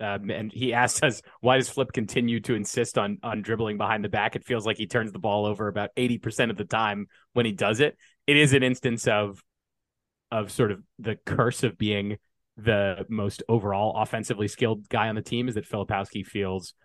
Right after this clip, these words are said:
one, like he has to do stuff like this, but also two, like,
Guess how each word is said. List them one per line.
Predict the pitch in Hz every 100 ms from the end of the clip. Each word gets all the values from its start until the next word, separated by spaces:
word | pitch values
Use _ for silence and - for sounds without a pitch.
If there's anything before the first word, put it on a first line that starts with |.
| _
one, | 117 147 139 120
like | 113
he | 101
has | 95 120 -
to | 101
do | 101 98 95 - _ _
stuff | - 120 -
like | 104 -
this, | 120 -
but | 113
also | 107 113
two, | - 127 110
like, | 107 101